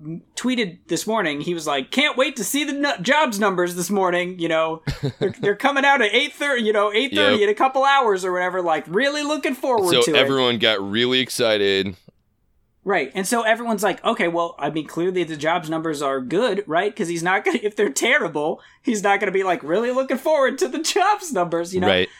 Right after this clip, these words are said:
Speaker 1: So, and that's literally him violating federal law of disclosing this information before the agreed upon release time.
Speaker 2: Yeah.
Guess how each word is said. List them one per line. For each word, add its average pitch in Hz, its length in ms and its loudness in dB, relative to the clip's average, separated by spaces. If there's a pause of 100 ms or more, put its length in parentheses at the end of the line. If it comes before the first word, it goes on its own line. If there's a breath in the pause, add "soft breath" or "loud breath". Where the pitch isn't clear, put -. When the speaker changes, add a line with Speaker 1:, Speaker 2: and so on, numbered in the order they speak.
(100)
Speaker 1:
So, 254 360 -2
and 220 140 0
that's 302 220 -2
literally 226 480 -2
him 202 280 -4
violating 135 920 -2 (360)
federal 220 560 -2
law 139 540 0 (140)
of 175 200 -4
disclosing 180 880 -4 (300)
this 180 200 -4
information 175 760 -4 (500 soft breath)
before 175 440 -2
the 185 160 -6
agreed 165 400 -4
upon 175 460 -2
release 180 560 -4
time. 113 480 -6
Speaker 2:
Yeah. 104 220 2